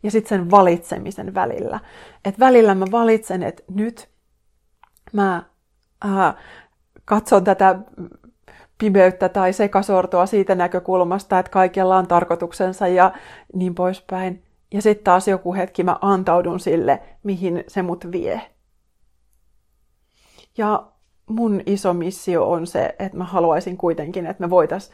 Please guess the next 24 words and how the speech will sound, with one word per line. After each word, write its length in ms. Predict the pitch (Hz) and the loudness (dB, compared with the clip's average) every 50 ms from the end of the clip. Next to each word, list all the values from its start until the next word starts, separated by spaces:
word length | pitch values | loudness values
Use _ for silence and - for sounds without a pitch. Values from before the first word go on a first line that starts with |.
| _ - - _ _ - | _ -20 -20 _ _ -2
luoda 440 | 220 208 202 185 180 175 180 165 - | 0 4 4 6 6 6 4 4 2
sellaista 520 | - - 196 180 175 156 185 - - 202 180 | 2 2 4 6 6 6 4 2 -2 -6 -6
maailmaa, 520 | 175 180 165 165 165 156 165 165 - - | -4 -2 -2 -2 -2 -2 -4 -4 -6 -6
missä 260 | 185 180 196 - 180 | -8 -10 -6 -2 -2
ei 60 | 180 175 | -2 0
tarvitsisi 520 | 175 170 175 - - 170 170 - - _ - | 0 -2 -2 -4 -6 -8 -8 -8 -10 _ -4
ihan 300 | 214 214 208 220 196 185 | -4 -2 0 0 0 0
niin 180 | 175 170 170 165 | 0 -2 -2 0
paljon 440 | - 170 165 170 - - 160 190 - - - - - - - _ _ - | 0 0 0 2 0 -2 -4 -4 -8 -16 -20 -20 -20 -20 -20 _ _ 0
jatkuvasti 720 | - 185 180 - - - 165 - - 196 - - 185 165 | 2 4 4 2 0 -8 -4 -4 -4 -4 -4 -4 -4 0
valita, 440 | 180 180 180 175 165 165 165 165 156 | 2 4 4 4 2 0 -2 -4 -2
vaan 160 | 170 180 175 | -2 -4 -4
me 120 | 175 175 175 | -4 -2 2
voitais 340 | 185 165 147 - 175 - | 2 2 2 2 -2 -6
mennä 280 | 190 170 170 170 160 180 | -6 -6 -6 -6 -6 -8
sitä 240 | - - - 185 - - | -8 -8 -8 -8 -6 -6
eheyttä 420 | 185 165 190 180 180 175 - 170 | -6 -6 -4 -6 -6 -6 -6 -6
ja 100 | 165 175 | -6 -4
tasapainoa 680 | 175 160 165 170 165 - - - - 196 196 190 185 185 | -4 -4 -4 -4 -6 -10 -10 -12 -12 -12 -10 -10 -10 -10
ja 160 | 185 175 165 | -10 -10 -10
voi-, 220 | - - - - - - | -8 -8 -8 -8 -8 -6
elinvoimaa, 680 | 202 185 196 190 180 175 180 180 - - 180 185 180 185 | -6 -4 -4 -6 -6 -6 -4 -4 -4 -4 -6 -8 -6 -6
elämänvoimaa 800 | 190 190 180 185 190 190 190 - 71 65 - 82 - - 208 - | -6 -6 -6 -8 -10 -12 -12 -12 -12 -10 -12 -12 -14 -16 -16 -12
kohti. 440 | - - - - - _ - - _ | -10 -10 -10 -10 -12 _ -20 -20 _